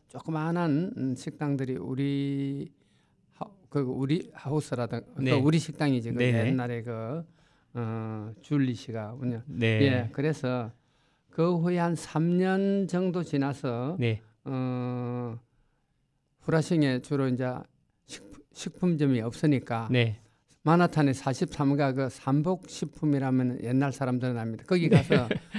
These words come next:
Speaker 1: 어,
Speaker 2: 네.
Speaker 1: 그로서리를 보고
Speaker 2: 네.
Speaker 1: 어, 그 저, 어, 한 삼, 사 년 지나니까, 어,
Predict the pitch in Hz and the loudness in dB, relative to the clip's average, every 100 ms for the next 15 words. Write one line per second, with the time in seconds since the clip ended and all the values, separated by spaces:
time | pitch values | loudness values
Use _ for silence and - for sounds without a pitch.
0 | - 147 131 113 110 107 110 110 127 131 | -8 -4 0 0 0 -2 -4 -2 -2 -2
1 | 135 123 113 - 123 110 113 - 120 113 | -2 -4 -4 -6 -6 -6 -6 0 4 4
2 | 110 110 - 123 120 123 120 123 113 110 | 2 -6 -6 -2 -2 -2 -4 -8 -10 -16
3 | _ _ _ _ _ _ _ _ _ - | _ _ _ _ _ _ _ _ _ 0
4 | 147 143 143 139 135 - 131 127 127 - | 0 2 0 0 0 -2 -4 -4 -6 -10
5 | - _ _ _ _ _ - 170 120 175 | -14 _ _ _ _ _ -10 -6 -4 -6
6 | - 214 190 185 175 160 160 156 156 156 | -4 -6 -2 -2 0 0 0 0 -2 -2
7 | 170 165 160 _ _ _ _ 131 127 127 | -4 -6 -8 _ _ _ _ -6 -4 -4
8 | 123 | -8